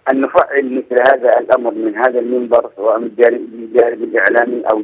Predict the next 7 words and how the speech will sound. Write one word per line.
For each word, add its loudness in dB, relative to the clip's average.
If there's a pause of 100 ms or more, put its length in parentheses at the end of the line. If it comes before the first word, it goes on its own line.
جانب 0
المسجد. -6 (2000)
ونستقبل 0
نحن -4
هنا 0
عندنا -2
أيضًا -6